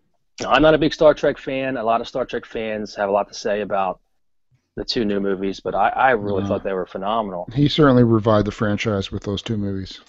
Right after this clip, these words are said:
Speaker 1: But, uh, you just speaking specifically about the effects, um, I remember seeing that in the theater with my wife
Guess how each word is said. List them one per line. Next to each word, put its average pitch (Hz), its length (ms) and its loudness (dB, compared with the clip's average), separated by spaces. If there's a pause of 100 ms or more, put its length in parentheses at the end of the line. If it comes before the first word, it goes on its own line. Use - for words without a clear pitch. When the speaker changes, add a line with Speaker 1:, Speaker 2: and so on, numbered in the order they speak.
(220)
Speaker 1:
But, - 260 4
uh, 453 160 -2
you 170 200 0
just - 260 2
speaking 160 720 2
specifically 151 640 2
about 120 320 2
the 113 100 -2
effects, - 720 0
um, 101 400 -6 (360)
I 131 100 6
remember 151 300 4
seeing 147 260 -2
that 139 160 -2
in 117 40 -10
the 104 80 -8
theater 143 280 -2
with - 120 -10
my 104 120 -4
wife 107 460 -2